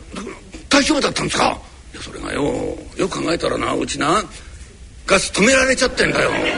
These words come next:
いや、ガスだけじゃない、あの、水道も止められてな、あの、この電気も明日になったら止められちゃうんだよ。だから今日だけなんだ、これ電気ついてんのな。うん、だからな、なんかこう電気がついてるうちになんとかしようと思ってよ、今焦ってんだ、俺。ああ、あ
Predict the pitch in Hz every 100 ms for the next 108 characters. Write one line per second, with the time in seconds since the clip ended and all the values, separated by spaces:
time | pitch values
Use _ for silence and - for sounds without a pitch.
0 | - - - - - - - - - -
1 | - - - - 302 - 277 214 196 -
2 | 190 190 180 302 294 277 247 247 247 240
3 | 233 233 262 240 - - 214 226 220 254
4 | 208 339 247 220 214 247 - 320 277 226
5 | - 262 196 214 220 208 185 202 165 135
6 | 110 - 185 180 - 427 - 269 247 180
7 | 165 160 180 - - 185 165 139 143 160
8 | 240 339 - - - 156 160 160 147 147
9 | 139 139 143 165 165 170 190 - - 170
10 | 226 240 180 180 143 240 220 196 - 185
11 | 220 - 170 214 185 180 165 180 175 175
12 | 156 170 392 - 208 160 147 131 139 127
13 | - - - - 135 175 208 180 165 -